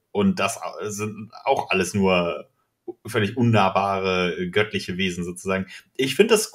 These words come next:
cool, dass wir eine Bedrohung haben, die nicht, äh, also die vielleicht sogar eine realistische Bedrohung ist. Und keine Ahnung, ein Orc War, klar wird manchmal gesagt, äh, stürzt beinahe das ganze Universum,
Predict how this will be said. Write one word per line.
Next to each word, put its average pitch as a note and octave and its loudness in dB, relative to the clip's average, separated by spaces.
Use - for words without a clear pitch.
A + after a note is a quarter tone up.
cool, G3+ 4
dass E3 0
wir C3+ 0
eine B2 -2
Bedrohung A#2 -2
haben, G#2 -2
die G2 0
nicht, - 0
äh, E2 -2
also G2+ 0
die F#2 0
vielleicht A2+ 6
sogar A#2 8
eine G#2+ 8
realistische G#2+ 6
Bedrohung F2+ 0
ist. - -4
Und F#2+ 0
keine F2+ 2
Ahnung, F2 0
ein G2+ -2
Orc A2 4
War, G#2 8
klar G#2 6
wird G2 0
manchmal G#2 2
gesagt, G2 2
äh, F2+ -8
stürzt A2+ 6
beinahe G#2+ 4
das G#2 2
ganze G#2 2
Universum, A2+ 2